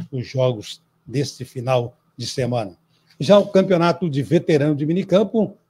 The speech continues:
a bola rolou também, hein? É, com vários jogos aí. Tivemos no grupo A, o Veta da Vila perdeu para o Atec por um a zero, que foi um jogaço aqui, hein? Esse, esse jogo aí,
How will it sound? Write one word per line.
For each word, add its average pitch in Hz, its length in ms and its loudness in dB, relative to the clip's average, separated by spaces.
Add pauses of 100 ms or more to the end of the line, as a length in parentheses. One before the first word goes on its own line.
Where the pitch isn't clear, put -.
(160)
a 120 80 -14
bola 120 260 -6
rolou 165 320 -4
também, 160 380 -4
hein? 175 140 -6 (260)
É, 117 180 -4
com 107 220 -12 (140)
vários 143 340 -6
jogos 127 340 0
aí. 120 220 -4 (400)
Tivemos 160 320 2
no 143 100 0
grupo 185 480 2
A, 143 240 0 (1200)
o 151 320 2
Veta 180 360 4
da 151 100 2
Vila 143 460 0 (280)
perdeu 143 400 0
para 143 180 -6
o 139 80 0
Atec 139 560 -4
por 123 200 -10 (160)
um 208 220 2
a 131 100 -2
zero, 143 340 -6
que - 220 -20
foi 151 140 -12
um 180 80 -6
jogaço 160 600 -8
aqui, 151 200 -12
hein? 160 160 -8 (280)
Esse, 131 260 -10 (100)
esse 127 220 -12
jogo 123 300 -2
aí, 127 240 -6